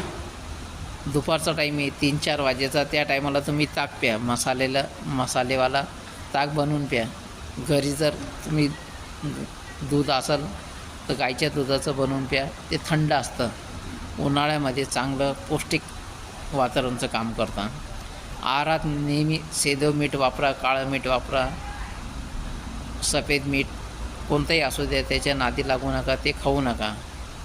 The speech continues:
कारण त्याच्याने शरीरामध्ये आजार वाढतात. ज्यांना थायरॉइड आहे त्या लोकांनीसुद्धा आहारामध्ये सेंधव मीठ घ्या,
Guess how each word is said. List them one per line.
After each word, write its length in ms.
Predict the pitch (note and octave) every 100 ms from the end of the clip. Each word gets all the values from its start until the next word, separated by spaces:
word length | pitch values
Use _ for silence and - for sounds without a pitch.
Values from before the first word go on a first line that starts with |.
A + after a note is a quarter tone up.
| -
कारण 240 | C3+ B2+ C3+
त्याच्याने 420 | C3 C#3+ C3+ C#3
शरीरामध्ये 680 | - C#3 B2 C3+ C3 B2+ A#2+
आजार 300 | A2+ C3+ C3
वाढतात. 400 | B2 A#2 - A#2 - - - - - - - - F3
ज्यांना 340 | D3 C3+ D3 D#3
थायरॉइड 480 | D#3 A#2 B2+ C#3+ D3
आहे 100 | D3
त्या 300 | - C#3+ D3
लोकांनीसुद्धा 760 | C#3 C3+ C#3+ D3 - C3 C#3+
आहारामध्ये 760 | C3+ C3 B2 B2 C3+ C3+ B2+ C#3
सेंधव 380 | - C3+ C3+ C3
मीठ 180 | C#3+ C#3+
घ्या, 300 | B2+ B2+